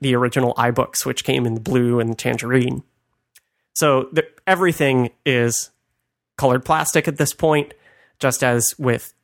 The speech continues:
today's Apple in twenty fifteen, everything is aluminum and glass. And all of these other companies were following suit, basically. One that really went all in as their, their business model, another one, but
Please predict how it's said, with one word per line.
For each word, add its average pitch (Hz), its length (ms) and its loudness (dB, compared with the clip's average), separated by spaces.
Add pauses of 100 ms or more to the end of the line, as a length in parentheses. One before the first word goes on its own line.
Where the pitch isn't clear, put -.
(100)
today's 143 400 2
Apple 127 320 0
in 123 100 2
twenty 123 240 0
fifteen, 139 640 -2
everything 127 420 0
is 127 100 0
aluminum 123 400 2
and 120 100 -2
glass. 147 500 -2 (600)
And 185 140 2
all 165 220 2
of 160 120 0
these 139 240 0
other 127 300 2
companies 120 680 -2 (240)
were 117 480 -4
following 117 520 0
suit, - 380 -4
basically. - 560 -6 (760)
One 208 420 0 (220)
that 131 320 0 (580)
really 175 380 2
went 143 360 0
all 135 240 2
in 151 480 2
as 131 300 0
their, 123 460 0
their 123 160 0
business 123 360 -2
model, 120 400 2
another 120 260 0
one, 120 320 0
but - 280 -4